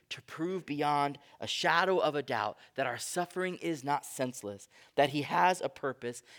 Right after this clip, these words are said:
and he's working it out for our good and his glory. He will transform our trauma into glory. Let that perspective give you vision this morning.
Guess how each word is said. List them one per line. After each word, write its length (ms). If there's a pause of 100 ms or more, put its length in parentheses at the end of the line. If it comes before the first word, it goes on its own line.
and 100
he's 140
working 400
it 120
out 280
for 180
our 300
good 400 (260)
and 140
his 260
glory. 480 (1120)
He 460 (180)
will 360
transform 1040 (260)
our 160
trauma 720 (400)
into 560 (340)
glory. 560 (640)
Let 160
that 220
perspective 640
give 180
you 100
vision 320
this 160
morning. 380